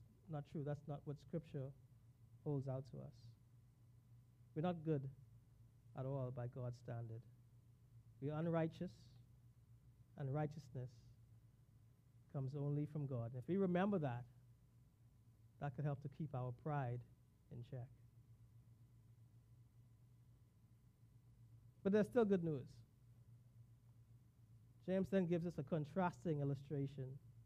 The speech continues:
He says, "But the one who looks into the perfect law, the law of liberty, and perseveres, being no hearer who forgets, but a doer who acts,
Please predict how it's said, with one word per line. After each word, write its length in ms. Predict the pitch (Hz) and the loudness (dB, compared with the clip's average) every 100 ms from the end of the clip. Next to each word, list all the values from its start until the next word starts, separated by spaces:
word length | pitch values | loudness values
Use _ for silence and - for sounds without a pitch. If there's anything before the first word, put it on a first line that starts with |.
| - - - - - - - - - - - - - - | -20 -20 -20 -20 -20 -20 -20 -20 -20 -20 -20 -20 -20 0
He 120 | 175 | 2
says, 440 | 180 170 156 151 147 - - - - - - - - - - - - - | 6 6 6 4 0 -4 -20 -20 -20 -20 -20 -20 -20 -20 -20 -20 -12 4
"But 140 | 190 | 6
the 80 | 185 | 6
one 220 | 180 220 | 6 6
who 100 | 247 | 6
looks 260 | 214 208 - - - - - - | 6 4 0 -12 -18 -20 -12 -2
into 160 | 185 | 0
the 100 | 180 | 0
perfect 460 | 143 - 254 269 - | -2 2 2 2 -2
law, 260 | 139 117 127 - - - - - - - - - - - - - | -4 -4 -8 -16 -20 -20 -20 -20 -20 -20 -20 -20 -20 -20 -20 -6
the 60 | 135 | 0
law 220 | 135 196 | 6 6
of 120 | 202 | 6
liberty, 520 | 160 160 117 - 123 135 - - - - - - - - - - - - | 4 4 2 -2 -6 -8 -14 -20 -20 -20 -20 -20 -20 -20 -20 -20 -20 -10
and 140 | 127 123 | -8 0
perseveres, 680 | 175 160 170 147 123 127 127 - - - - - - - - | 0 2 -2 0 0 -2 -8 -14 -20 -20 -20 -20 -20 -18 0
being 300 | 156 165 160 | 2 4 6
no 180 | 180 208 | 6 8
hearer 460 | 196 151 139 139 143 - - | 8 6 4 -2 -6 -12 -4
who 60 | 185 | -2
forgets, 420 | 165 156 147 - | 0 2 2 0
but 80 | - | 0
a 200 | 147 139 | 2 2
doer 380 | 127 185 196 151 | 2 4 4 4
who 160 | 165 156 | 4 2
acts, 320 | 151 147 | 2 -2